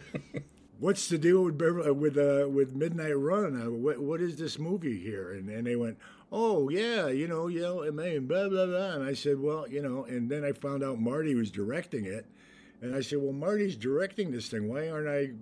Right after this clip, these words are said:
getting an interview for this thing?" So, uh, "Well, you know, blah, blah, blah." So I, I called Marty, and I, and I said, uh, "Marty, what's the deal with Midnight Run?" And he said, "Oh, you'd be terrific in that." And I, and I'm waiting for him to offer it to me, you know.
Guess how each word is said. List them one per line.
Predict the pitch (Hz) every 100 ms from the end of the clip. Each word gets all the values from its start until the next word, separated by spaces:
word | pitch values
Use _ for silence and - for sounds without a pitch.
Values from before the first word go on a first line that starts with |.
| 92 -
getting | 147 143
an | 139 131
interview | 165 190 196 117 113
for | 92 95
this | 92 -
thing?" | 92 82 - - - - - - -
So, | - 120 120 117 113 110 107 104 104
uh, | 117
"Well, | 196 202
you | 190
know, | 175 170 165
blah, | 139 147
blah, | 139
blah." | 120 113
So | 104 131 123 120 117
I, |
I | 139
called | - 151 143
Marty, | 131 143 143 92 92 - - - - - - -
and | 110 113
I, | 110 110 -
and | 113 110
I | 107
said, | - 117 113 107
uh, | 107 104 90
"Marty, | 104 131 160 131
what's | 147 -
the | 143
deal | 131 151 143
with | 143 123
Midnight | 131 135 139 139
Run?" | 123 151 147
And | 113
he | 110
said, | 123 131
"Oh, | 156
you'd | 185 214 190
be | 185
terrific | - 156 208 208 196
in | 135 117
that." | 95 78 - - - - - - - - -
And | 113
I, | 123 - - -
and | 143
I'm | 185 185
waiting | 196 196
for | 185 175 170
him | 160
to | 143 131 127 113
offer | 156 208 202 151
it | 180
to | - 139
me, | 131 120 110
you | 170
know. | - 190 160